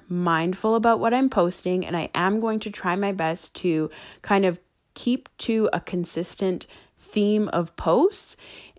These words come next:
And I've also created a schedule that I was posting every day before, and either, like, a post to the, whatever that thing is called, fuck, a grid, I don't know. I'm still learning. I would post to that,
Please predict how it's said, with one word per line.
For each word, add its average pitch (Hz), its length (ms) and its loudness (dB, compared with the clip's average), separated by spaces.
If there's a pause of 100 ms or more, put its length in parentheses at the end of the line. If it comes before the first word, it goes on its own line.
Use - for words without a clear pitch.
And 180 580 2 (180)
I've 180 200 0
also 202 760 2
created 180 640 4
a 175 60 -6
schedule 170 800 -2
that 160 260 0 (260)
I 220 120 6
was 247 240 8
posting 226 440 0
every 190 220 2
day 165 160 2
before, 160 680 -2 (380)
and 170 420 0 (540)
either, 202 300 4
like, 175 280 4
a 165 80 2
post - 680 -2
to 185 320 2
the, 165 320 2 (380)
whatever 196 360 4
that 214 200 2
thing 226 140 2
is 214 120 -6
called, 226 400 0
fuck, - 320 -12
a 165 40 -10
grid, 202 460 0
I 208 80 10
don't 208 180 4
know. 151 280 -4 (160)
I'm 175 80 -6
still 202 320 -2
learning. 113 400 -4 (680)
I 196 100 8
would 196 160 6
post 254 340 4
to 277 80 2
that, 190 480 6